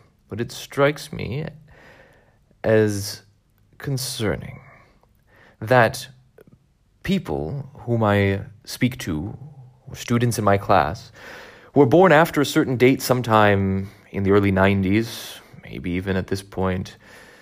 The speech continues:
sometime in the mid nineties. Seems to be two groups. But those who were born as, after a certain date in the early nineties have never heard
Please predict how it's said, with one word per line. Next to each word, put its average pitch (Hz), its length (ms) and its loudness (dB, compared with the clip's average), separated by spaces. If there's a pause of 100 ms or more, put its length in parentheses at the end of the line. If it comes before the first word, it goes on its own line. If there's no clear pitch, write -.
(120)
sometime 92 840 -2 (500)
in 92 140 -8
the 90 80 -4
mid 107 260 2
nineties. 95 760 -2 (500)
Seems 104 380 -8
to - 80 -10
be 92 340 -2 (420)
two 160 220 -2
groups. 98 480 -4 (640)
But 135 140 2
those 214 180 6
who 247 100 0
were 175 80 2
born 123 360 6
as, 95 440 0
after 120 320 -2
a 120 60 0
certain 107 400 -2
date 95 320 2
in 107 80 -4
the 98 80 2
early 101 220 2
nineties 87 640 -4 (1800)
have 120 300 0
never 160 400 2
heard 107 640 2